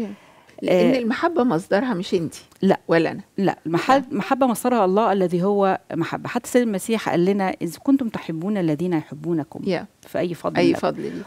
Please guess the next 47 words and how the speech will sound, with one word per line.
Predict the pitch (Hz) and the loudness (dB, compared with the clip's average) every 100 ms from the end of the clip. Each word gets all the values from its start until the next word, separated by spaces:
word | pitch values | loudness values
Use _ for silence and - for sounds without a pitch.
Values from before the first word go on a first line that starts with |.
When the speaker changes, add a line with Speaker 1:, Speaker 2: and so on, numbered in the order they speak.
| - | -2
Speaker 2:
وده، | 196 214 294 311 | 2 4 4 2
Speaker 1:
مم. | 214 196 | 0 0
Speaker 2:
وده | 202 240 254 | 2 2 0
أسلوب | - - 226 214 | -2 -4 -2 -2
ال-، | 190 165 - | -2 -4 0
العالم | 156 175 170 135 131 | 0 2 0 -2 -2
أو | - | -4
Speaker 1:
مم. | 202 | -4
Speaker 2:
أسلوب | - 190 170 | -4 -4 -2
ال-، | 160 - | -2 0
ال-، | 143 139 - 50 50 - - | 0 0 -2 -6 -8 -8 -2
الناس. | 151 165 143 - - - | 2 4 2 -2 -12 -2
إن | 196 | 0
Speaker 1:
Yes. | 208 | 2
Speaker 2:
إحنا، | 202 185 - - | 0 -4 -4 -4
آه، | 226 | -4
بتحبيني | 214 240 - 214 233 294 226 | -2 -4 -2 0 6 6 6
هحبك، | 175 175 156 156 | 2 -2 -2 -4
بتعامليني | 165 165 160 190 233 196 | -2 0 0 2 0 0
حلو | 208 226 208 | 0 0 0
هعاملك | 160 151 170 147 | 0 0 0 -2
Speaker 1:
Sure. | |
Speaker 2:
حلو. | - - - 208 - 220 | -2 -2 -2 -6 -12 -12
Speaker 1:
Yeah. | - 202 - - - | -12 -12 -18 -8 0
Speaker 2:
آه، | 175 165 160 160 117 98 - | 2 2 2 2 0 -4 -6
وحتى | - 262 247 | 0 0 0
صدقيني | 220 185 170 196 185 | -2 0 0 0 -2
ساعات | 185 160 175 - | 0 -2 -2 -4
حتى | 196 - | -2 0
لو | 165 | 0
بتحبيني | 156 - 165 160 190 | 0 -6 -6 -2 0
أنا | 160 | 2
ممكن، | 156 175 160 165 151 - | 2 0 -2 -2 -2 -4
آه، | - - - - - | -8 -8 -8 -10 -8
تطلع | 170 - | -6 -4
في، | 147 - 147 | -4 -4 -4
في | - 156 | -4 -2
جنونتي | 151 156 185 - 170 | 0 0 -2 -4 -2
كده، | 180 175 | 2 2
"لا، | - | 2
مش، | 147 - 151 | -2 -4 -6
مش | 143 - | -6 -4
طايقاكي"، | 180 170 165 156 - | 0 2 0 -2 -6
يعني | - - - - | -12 -12 -12 -6
مش | 170 | -6
Speaker 1:
Yeah. | - | -6
Speaker 2:
عا-، | - | -8